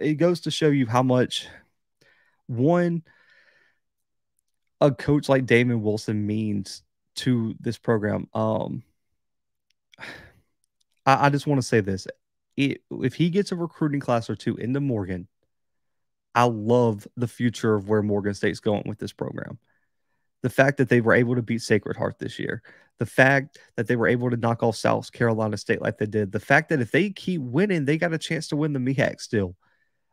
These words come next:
I mean, everything's still in front of them. In year one of Damon Wilson, they have quarterback trouble. Their only offensive weapon is Alfonso Graham.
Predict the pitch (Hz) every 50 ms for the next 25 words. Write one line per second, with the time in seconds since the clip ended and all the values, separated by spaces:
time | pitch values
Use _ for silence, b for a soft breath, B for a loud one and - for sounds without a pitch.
0 | _ _ - 143 151 156 147 135 123 - - _ 139 - 151 175 185 156 - 165
1 | 156 135 - - 151 135 127 113 - - 135 135 127 113 113 - - 110 110 104
2 | 120 143 143 139 143 147 139 131 131 135 139 139 139 123 113 113 101 - - 104
3 | 101 98 - - 113 104 113 107 - - - - 147 160 151 147 117 117 104 107
4 | 117 - - 113 104 104 - - - 127 127 - - 135 165 170 165 160 95 104
5 | 147 143 - 147 135 - - 113 110 123 117 - 117 110 107 110 107 104 - 117
6 | 117 117 107 113 113 110 113 110 101 92 92 90 90